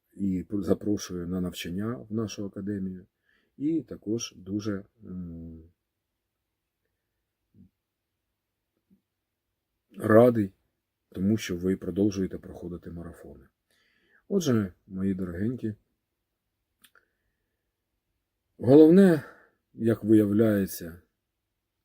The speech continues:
це мир. Це впевненість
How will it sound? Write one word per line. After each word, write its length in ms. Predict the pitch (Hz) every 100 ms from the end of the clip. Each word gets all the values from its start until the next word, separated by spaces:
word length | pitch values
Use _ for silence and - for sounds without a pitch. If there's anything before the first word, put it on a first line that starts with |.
| _
це 180 | - 131
мир. 380 | 101 80 73 - _ _ _ _ _ _ _ _ _ _ _ _ _
Це 580 | - 95 95 92 90 87 _ _ _ _ _ _ _ _ _ _
впевненість 880 | _ - 135 117 98 87 - -